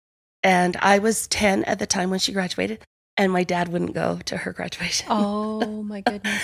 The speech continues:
Speaker 1: <laughs> And so we were all there, and it was a great celebration. It was Utah Technical College at the time, and we were so proud of her. And then about six months later,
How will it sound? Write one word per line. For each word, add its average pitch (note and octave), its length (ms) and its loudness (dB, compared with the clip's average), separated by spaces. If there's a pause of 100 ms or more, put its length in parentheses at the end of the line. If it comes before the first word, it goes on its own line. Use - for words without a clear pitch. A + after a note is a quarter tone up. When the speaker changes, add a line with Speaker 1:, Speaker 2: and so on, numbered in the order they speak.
Speaker 1:
<laughs> - 100 -12
And B3+ 220 6
so G#3+ 240 8
we A#3+ 100 6
were B3 140 2
all B3 160 6
there, A3+ 320 6
and A#3 180 4
it - 60 -2
was G#3+ 100 2
a G#3+ 60 -2
great G3+ 240 2
celebration. G3 640 0 (320)
It G#3 80 6
was G#3 180 4
Utah G#3 280 0
Technical - 440 0
College F3 380 -2
at - 80 -8
the G#3 80 -10
time, F#3 460 -4 (540)
and F3+ 640 2
we G3+ 160 0
were G3 80 -2
so F#3 220 -2
proud F3 260 0
of F3 80 -4
her. F3 280 -4
And F#3 140 -4
then F#3 120 0
about F#3+ 280 -4
six - 220 -6
months F#3+ 240 -4
later, F3 340 -4